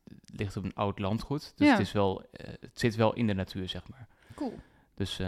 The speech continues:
Speaker 1: en we hebben wel eens in de zomer, als het heel warm is geweest, dat we wel eens, ehm, met de klas buiten ergens onder een boom, eh, gezeten hebben om, eh, een klas te volgen, zeg maar.
Speaker 2: Ja,
Speaker 1: Dus,
Speaker 2: want
Speaker 1: eh,
Speaker 2: ik vind altijd dat, eh, ja, hoe zeg je dat? Sowieso,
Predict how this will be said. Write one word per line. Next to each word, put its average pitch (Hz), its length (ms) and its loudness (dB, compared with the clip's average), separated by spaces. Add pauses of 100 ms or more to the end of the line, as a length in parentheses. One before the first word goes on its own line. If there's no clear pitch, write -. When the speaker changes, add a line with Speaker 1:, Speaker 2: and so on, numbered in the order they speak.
(140)
Speaker 1:
en 95 100 -2
we 98 60 2
hebben 98 180 2
wel 92 100 0
eens 90 200 -4
in 92 160 -4
de 92 60 -2
zomer, 95 280 0
als 95 100 0
het - 80 -10
heel 92 120 -2
warm 92 220 0
is 85 80 -6
geweest, 90 360 -8
dat 92 160 -8
we 92 100 -8
wel 92 120 -4
eens, - 180 -6
ehm, 95 220 -2 (680)
met 110 200 -6
de 104 60 -6
klas 98 260 -2
buiten 92 360 2
ergens 95 220 -2
onder 95 180 -4
een 92 80 -2
boom, 98 360 0
eh, 98 80 -4
gezeten 92 280 -4
hebben 92 180 -6
om, 92 240 -4
eh, 92 180 -4
een 107 80 -10
klas 98 220 -8
te - 60 -18
volgen, 95 260 -4
zeg 92 120 -10
maar. 90 180 -8 (280)
Speaker 2:
Ja, 247 200 6 (440)
Speaker 1:
Dus, - 120 -18
Speaker 2:
want 247 120 2
Speaker 1:
eh, 320 60 4
Speaker 2:
ik - 100 -4
vind 302 180 -2
altijd 262 300 -2
dat, 269 280 -6
eh, 226 420 0
ja, 247 140 0
hoe 220 100 -2
zeg 262 180 -8
je 247 60 -10
dat? 247 260 -8 (260)
Sowieso, 254 640 -2